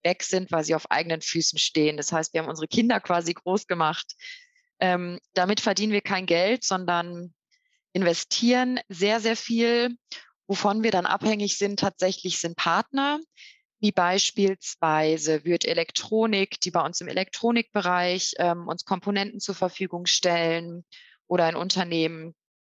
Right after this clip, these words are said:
wie Siemens, die uns Software zur Verfügung stellen. Infineon ist auch ein neuer und wichtiger Partner, die in uns investieren. Gar nicht nur rein monetär, dass sie uns Geldspenden geben, sondern wie beispielsweise Bosch, die haben uns unterstützt oder unterstützen uns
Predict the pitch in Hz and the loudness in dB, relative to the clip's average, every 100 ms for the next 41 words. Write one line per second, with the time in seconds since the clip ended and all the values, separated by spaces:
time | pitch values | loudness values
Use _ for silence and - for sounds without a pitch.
0 | _ _ - 196 165 202 196 170 165 - | _ _ 0 0 2 2 2 2 -2 -2
1 | 170 185 214 208 190 - 180 185 175 185 | -2 0 -2 0 -2 -2 -4 -4 -4 -6
2 | 165 180 - 175 160 160 160 156 175 - | -4 -2 0 0 0 -2 -2 -4 -4 0
3 | 233 220 185 170 - 165 - - 170 170 | 2 4 2 0 2 2 2 -2 -4 -12
4 | - _ _ 196 202 233 208 180 185 208 | -18 _ _ 2 4 6 4 2 0 2
5 | 202 180 165 175 202 - 196 185 180 170 | 2 2 2 0 0 0 0 2 0 0
6 | - 190 175 175 170 156 156 - - 208 | 0 2 0 -2 -2 -2 -2 -2 -2 4
7 | 233 240 240 233 - - - - 202 247 | 4 4 0 -4 -8 -20 -8 -2 2 2
8 | 226 202 175 180 208 240 - 226 220 208 | 2 2 2 2 2 2 2 2 2 2
9 | - 180 - 170 214 - 214 214 202 202 | 0 -2 2 2 2 0 0 0 0 0
10 | 202 190 170 170 165 170 - - - _ | 2 0 0 0 -2 -4 -12 -14 -14 _
11 | - 180 175 - 196 - 170 165 - 175 | -2 2 2 2 0 2 2 0 2 2
12 | 175 - 170 165 160 - 160 160 - 185 | 2 2 0 0 -4 -4 -2 0 0 0
13 | 170 - - - 160 156 156 - 175 - | 0 0 -4 0 0 0 0 0 0 0
14 | - 156 - | -2 -4 -6